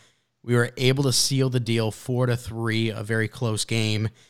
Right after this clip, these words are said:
It's gonna be another one of those. And I know Chase and I, we talked about it the last time we previewed this matchup, but the goaltending for Toronto has been surprising. Ilya Samsonov, Matt Murray,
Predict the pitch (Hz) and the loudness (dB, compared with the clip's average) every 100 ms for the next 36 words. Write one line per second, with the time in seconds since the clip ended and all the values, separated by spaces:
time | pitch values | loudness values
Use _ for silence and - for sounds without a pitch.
0 | _ _ _ _ _ _ _ _ _ 123 | _ _ _ _ _ _ _ _ _ -4
1 | - - 151 160 175 170 165 131 113 104 | -2 4 4 8 8 8 6 4 2 0
2 | 104 101 107 - 127 127 120 113 110 110 | 0 -2 -2 -4 -2 2 2 2 0 -2
3 | 120 123 123 123 135 127 139 127 127 120 | 0 2 2 2 0 2 2 2 2 0
4 | 120 120 120 127 123 120 120 123 - _ | 0 0 0 0 4 4 4 -2 -8 _
5 | 170 202 214 208 - 143 123 120 - 113 | -2 4 6 6 4 4 6 4 2 0
6 | 107 107 107 110 107 110 120 120 - 127 | 0 -2 -2 0 -2 0 0 -2 -4 -6
7 | 113 143 185 185 143 123 120 123 120 123 | 0 4 4 4 4 4 2 -2 -4 -2
8 | 110 110 107 110 - - _ _ 127 120 | 0 0 0 -2 -6 -20 _ _ 0 4
9 | 135 120 127 143 135 113 101 107 113 - | 4 4 0 2 4 4 0 -8 -10 -2
10 | 120 117 113 131 127 - 131 117 113 113 | 0 2 0 0 0 0 0 0 0 0
11 | 113 123 117 107 | 0 2 2 0